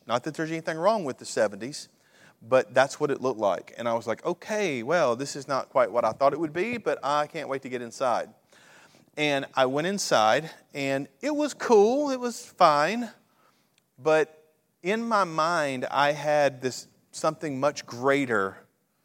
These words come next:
than what it really was. Like,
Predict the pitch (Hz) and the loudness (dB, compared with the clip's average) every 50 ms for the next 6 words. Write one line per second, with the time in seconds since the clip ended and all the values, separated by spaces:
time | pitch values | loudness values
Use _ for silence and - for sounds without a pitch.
0 | _ _ _ _ 113 113 123 123 120 120 120 117 117 120 _ _ _ _ _ _ | _ _ _ _ -8 -6 -4 -2 -2 -4 -4 -8 -12 -16 _ _ _ _ _ _
1 | _ 110 131 131 127 110 117 123 123 127 123 117 113 104 107 110 107 92 87 87 | _ -2 -2 0 0 0 -2 -2 -2 0 0 0 -2 0 2 2 2 2 0 -4
2 | - - - - _ _ _ _ _ _ - - - - 139 139 135 135 | -8 -14 -16 -16 _ _ _ _ _ _ -20 -20 -2 4 6 6 6 6